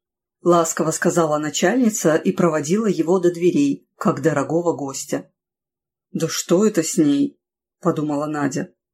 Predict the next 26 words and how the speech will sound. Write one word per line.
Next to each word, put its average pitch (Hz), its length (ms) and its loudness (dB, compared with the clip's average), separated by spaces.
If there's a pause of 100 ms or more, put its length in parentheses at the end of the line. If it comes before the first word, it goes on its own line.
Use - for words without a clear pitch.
(260)
"Даже 147 360 -2
не 156 120 2
смей 185 400 6
на 156 120 4
него 156 200 2
смотреть!" 160 760 0 (600)
вдруг 165 360 0
резко 160 360 2
сказала 147 440 0
она 156 160 0
девушке. - 680 -4 (440)
Надя 147 300 2
не 160 120 2
ожидала 170 500 2
такого 160 340 2
напора 175 460 4
и 185 160 2
опешила. 185 760 -2 (540)
"Даже 156 340 2
не 170 140 6
думай 196 440 4
думать, 185 600 4
как 170 300 2
на 165 80 6
него 160 240 4
смотреть!" 170 680 0